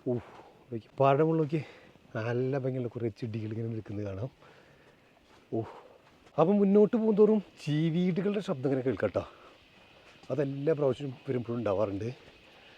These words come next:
നല്ല രൂപത്തിൽ ചീവീടുകളുടെ ശബ്ദം. അപ്പം നമ്മുടെ വരവേൽക്കാണ്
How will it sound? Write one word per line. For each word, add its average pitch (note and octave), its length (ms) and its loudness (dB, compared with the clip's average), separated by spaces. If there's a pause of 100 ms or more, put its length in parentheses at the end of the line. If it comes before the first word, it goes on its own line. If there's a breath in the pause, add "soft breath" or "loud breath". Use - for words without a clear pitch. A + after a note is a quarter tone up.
(140)
നല്ല D#3 220 -6
രൂപത്തിൽ C3+ 340 -4
ചീവീടുകളുടെ A2+ 460 -4
ശബ്ദം. G2 300 -8 (920 loud breath)
അപ്പം - 340 -4
നമ്മുടെ D#3+ 260 2
വരവേൽക്കാണ് E3 680 4